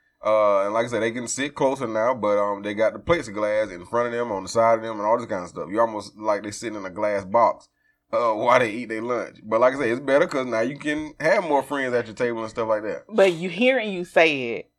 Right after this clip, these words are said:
Speaker 2: I visualize somebody being isolated, and I can hear some teacher being like, "It's not worth it to do that," and da, da, da. But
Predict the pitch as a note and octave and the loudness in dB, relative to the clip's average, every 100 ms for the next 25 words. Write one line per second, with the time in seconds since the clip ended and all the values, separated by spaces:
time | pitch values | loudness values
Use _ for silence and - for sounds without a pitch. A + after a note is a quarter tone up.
0 | - D3 D#3 D#3 D3 D3+ B2+ B2 B2 A#2 | 2 4 4 2 0 2 2 4 2 0
1 | A#2+ C3 C3+ B2+ B2 A#2+ A2+ - C#3+ C#3+ | -2 -2 2 2 0 -6 -6 2 2 2
2 | - C3+ C3+ C3+ C3 C3 B2+ C3 - - | 0 2 2 2 0 0 0 -2 -6 -10
3 | C3+ B2+ D3 E3+ C#3 D3+ C3+ C3+ C#3 C#3 | 0 4 4 2 -4 -2 -2 -4 -4 -4
4 | A#2+ B2 B2 A#2 B2 A#3 B3 D4 C#4 A#3 | -4 -4 -2 -2 -2 -6 0 2 4 4
5 | A#3+ C#4+ D4 B3 - F#3 - B3+ B3 B3 | 4 4 4 -4 -6 -8 0 0 2 4
6 | A3+ - F#3+ F#3+ G3+ C4 A3 G#3+ A3 G3+ | 6 6 2 -6 2 4 4 2 4 4
7 | F3 D#3 F3 E3 - | 4 4 6 6 4